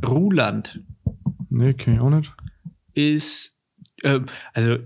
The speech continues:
Speaker 1: sie hat gar keine Lust, die Camp-Mutti zu sein.
Speaker 2: Hm.
Speaker 1: Ähm, oh, das war, kennst du den Film Manta Manta?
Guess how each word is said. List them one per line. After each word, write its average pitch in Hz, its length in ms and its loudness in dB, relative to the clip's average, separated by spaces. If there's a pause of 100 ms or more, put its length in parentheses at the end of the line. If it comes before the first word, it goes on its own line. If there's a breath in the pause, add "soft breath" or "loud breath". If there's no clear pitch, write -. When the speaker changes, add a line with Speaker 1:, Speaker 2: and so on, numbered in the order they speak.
Speaker 1:
sie 120 160 2
hat 120 120 2
gar 131 160 4
keine 123 320 4
Lust, 120 240 2
die 120 180 0
Camp-Mutti 127 840 0
zu - 120 -4
sein. 107 460 -2 (400 loud breath)
Speaker 2:
Hm. 135 360 6
Speaker 1:
Ähm, 127 580 2 (140)
oh, - 520 2 (840)
das 131 420 2
war, 190 280 2
kennst 208 260 2
du 302 60 2
den 220 100 2
Film 135 160 2
Manta 127 240 2
Manta? 127 460 -2